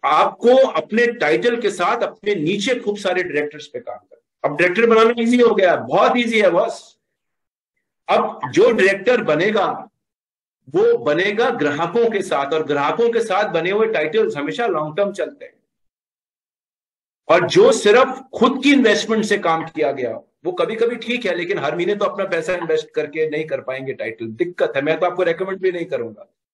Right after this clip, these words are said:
कभी ठीक है, चलो कभी रह गया तो आपने थोड़े पैसे लगा दिए, but not always, right? Natural वे में होना चाहिए। तो जितनी depth,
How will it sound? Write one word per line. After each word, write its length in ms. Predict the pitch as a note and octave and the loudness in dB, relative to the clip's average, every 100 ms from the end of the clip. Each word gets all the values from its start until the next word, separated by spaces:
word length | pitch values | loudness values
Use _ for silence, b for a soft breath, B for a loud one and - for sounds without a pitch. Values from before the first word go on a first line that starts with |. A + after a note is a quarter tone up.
| - | -4
कभी 180 | A#3+ D4 | -2 -2
ठीक 280 | F#3 A#3 F#3+ | -4 -4 -2
है, 120 | D3+ | -2
चलो 200 | D#3 D#3+ | -2 -2
कभी 240 | D#3+ D#3+ | -2 -2
रह 240 | D#3 D3+ D3+ | 0 0 0
गया 160 | E3+ | -2
तो 100 | D#3+ | -2
आपने 220 | D3 D3 | -2 -4
थोड़े 180 | C3+ C#3+ | -6 -6
पैसे 260 | C#3 B2+ C#3 | -6 -4 -4
लगा 220 | A#2+ A2+ | -4 -6
दिए, 320 | A2 F#2 - _ _ _ _ | -8 -14 -20 _ _ _ _
but 120 | D#3+ D#3 | -2 0
not 180 | A3 | 0
always, 400 | A#3 D#3 D3 C3+ A2 | 2 2 2 0 0
right? 300 | A#2+ C4 - - _ _ _ _ _ - - | -2 -2 -4 -14 _ _ _ _ _ -14 -6
Natural 400 | D3+ D3+ F3 F3 | -4 -2 0 0
वे 140 | E3 | 0
में 100 | E3 | -2
होना 240 | D3 C#3+ C#3+ | -2 -4 -4
चाहिए। 460 | C3 B2 A2+ - B B _ - | -6 -4 -6 -8 B B _ -2
तो 60 | F3 | 0
जितनी 480 | - G#3 C#4+ D#4 | 0 0 2 2
depth, 540 | A#3 D3+ G3 - - | 2 2 2 0 -6